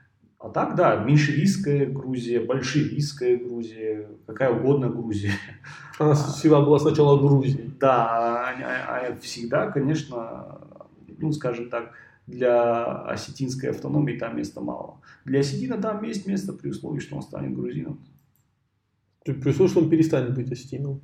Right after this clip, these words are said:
Speaker 1: Ну и, соответственно, перестанет быть осетином.
Speaker 2: Как, как перестали быть сваны, как перестали быть, э, пшавы,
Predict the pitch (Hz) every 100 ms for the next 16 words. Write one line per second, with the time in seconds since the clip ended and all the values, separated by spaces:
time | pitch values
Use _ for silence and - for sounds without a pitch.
0 | - 160 127 131 - 143 - - - -
1 | 151 147 - - - 147 147 - - 143
2 | - 135 - 135 131 127 120 - - 147
3 | 165 165 143 123 - 123 - 123 123 123
4 | 123 - 131 123 120 - 139 147 139 135
5 | 131